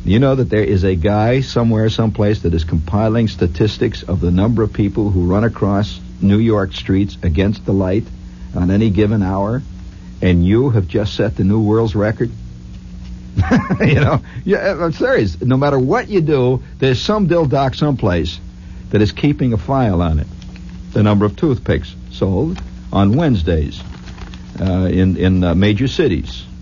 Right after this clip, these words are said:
They're not interested in Thursday or Friday. It's Wednesday. And it's Wednesday's an important day because this is the day upon which the toothpick industry bases its predicted toothpick usages for the next two hundred and fifty years, right? Uh,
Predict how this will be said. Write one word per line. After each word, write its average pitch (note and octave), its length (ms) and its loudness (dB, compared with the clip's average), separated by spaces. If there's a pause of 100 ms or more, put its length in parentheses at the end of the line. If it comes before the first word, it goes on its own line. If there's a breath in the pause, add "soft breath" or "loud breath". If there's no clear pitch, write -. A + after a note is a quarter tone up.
(140)
They're G#2 100 2
not E3+ 140 4
interested G#2+ 320 0
in F#2+ 120 0
Thursday F#2+ 360 2
or E2+ 80 0
Friday. F2 340 0
It's - 140 -4
Wednesday. G#2 600 0 (320)
And F2 120 -2
it's E2 140 -4
Wednesday's A2+ 380 2
an G#2+ 80 4
important F2+ 400 0
day A#2+ 180 2
because E2 300 0
this - 160 -2
is - 80 -2
the - 80 -2
day F#2+ 280 4 (260 loud breath)
upon - 220 2
which F#2 180 0
the - 80 -2
toothpick B2 480 0
industry F#2 500 2 (260 loud breath)
bases G2 400 2
its F#2 120 2
predicted A2 720 0 (180 loud breath)
toothpick F#3+ 440 0
usages F2 600 0 (220 loud breath)
for A2 100 4
the G2 80 4
next G2 260 0
two A2 100 4
hundred F#2+ 240 4
and E2 100 0
fifty E2+ 260 0
years, D#2+ 420 2 (240)
right? A2+ 240 2 (180)
Uh, - 100 -2